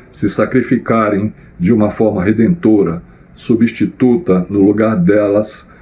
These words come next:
quando estão em fase de crescimento. Você decide.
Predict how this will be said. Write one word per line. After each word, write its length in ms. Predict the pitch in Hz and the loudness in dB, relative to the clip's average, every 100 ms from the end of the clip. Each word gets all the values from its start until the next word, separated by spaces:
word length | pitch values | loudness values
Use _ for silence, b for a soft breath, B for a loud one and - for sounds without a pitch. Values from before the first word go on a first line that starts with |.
| B | B
quando 200 | - 110 | -2 0
estão 360 | 107 - 104 98 | 0 -2 -2 -2
em 60 | |
fase 400 | 92 104 95 87 | -4 -2 -4 -2
de 80 | 90 | -4
crescimento. 760 | 90 87 85 - 76 73 - - - - - - - - - - _ _ b b b b b b b b - | -2 -2 -2 -4 -4 -4 -10 -20 -20 -20 -20 -20 -20 -20 -20 -20 _ _ b b b b b b b b -10
Você 320 | - 85 82 | -4 -2 -2
decide. 520 | 82 120 120 98 67 | 0 0 0 0 -4